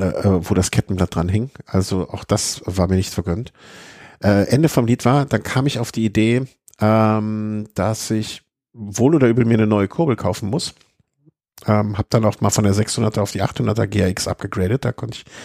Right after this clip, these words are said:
ein Schnäppchen machen. <clears throat> Hab mir also eine neue Kurbel gekauft, hab dieses eine Pedal auf der einen Seite abgemacht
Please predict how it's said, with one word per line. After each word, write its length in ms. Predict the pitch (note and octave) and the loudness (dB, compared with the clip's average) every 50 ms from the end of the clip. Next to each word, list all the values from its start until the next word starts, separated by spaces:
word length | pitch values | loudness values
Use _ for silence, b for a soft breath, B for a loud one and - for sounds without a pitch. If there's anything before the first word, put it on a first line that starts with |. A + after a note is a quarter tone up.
| B B B B B B | B B B B B B
ein 60 | - G2+ | -4 -2
Schnäppchen 340 | - G#2 G2+ - - G2 | 0 0 0 0 0 -2
machen. 220 | G2+ G#2 G#2+ B2 - B B B B B B B B B - | -2 -2 -2 -4 -6 B B B B B B B B B -2
<clears throat> 760 | - - - - D3 B2+ A2 F#2+ - - - _ - - - | 0 0 2 2 2 2 2 0 -4 -10 -20 _ -20 -18 -8
Hab 240 | - - G#2+ - - | -4 -4 -4 0 2
mir 120 | A2 G2+ | 2 2
also 120 | G2 G2 G2+ | 2 2 0
eine 100 | G2+ G2+ | 2 2
neue 180 | G2+ F#2+ F#2+ | 2 0 0
Kurbel 240 | - - B2+ C#3+ D3+ | 0 -2 -2 -2 -2
gekauft, 360 | D3+ D3 - D#3 E3+ E3+ - | -2 -2 0 -2 -2 -2 -4
hab 180 | - - _ - | -6 -6 _ -6
dieses 280 | - G2+ F#2+ - - - | -6 -6 -6 -6 -6 -4
eine 220 | - F2+ F#2 G2 | -2 -2 0 -2
Pedal 220 | - - G2+ F#2 F2+ | -2 -2 -2 -2 -2
auf 100 | F#2 - | -2 -2
der 120 | G2 F2 | -2 -2
einen 120 | F#2 F#2+ | 0 0
Seite 180 | G2 F#2+ F2+ F2 | 0 0 0 -2
abgemacht 280 | G2 A2 A2+ B2+ - | -2 -4 -6 -8 -8